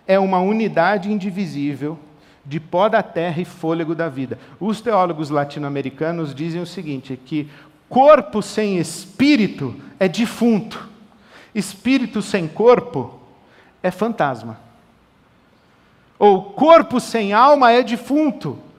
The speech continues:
alma sem corpo é fantasma.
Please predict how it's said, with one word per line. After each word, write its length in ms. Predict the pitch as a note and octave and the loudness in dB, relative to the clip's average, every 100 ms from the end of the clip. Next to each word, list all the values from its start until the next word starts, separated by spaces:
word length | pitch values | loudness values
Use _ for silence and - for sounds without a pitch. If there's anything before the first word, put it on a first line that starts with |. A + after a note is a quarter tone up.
| _ - | _ -2
alma 440 | - C4 D#4 C#4+ A3+ | 6 8 8 8 4
sem 280 | - A3+ G3+ | 2 -2 -2
corpo 600 | - B3 C4+ C4+ G3+ F#3 - - | 0 6 6 6 -2 -6 -8 -4
é 80 | G3 | -2
fantasma. 800 | - B3 A#3 A#3+ G3 C3+ B2+ | 0 0 4 4 4 0 -10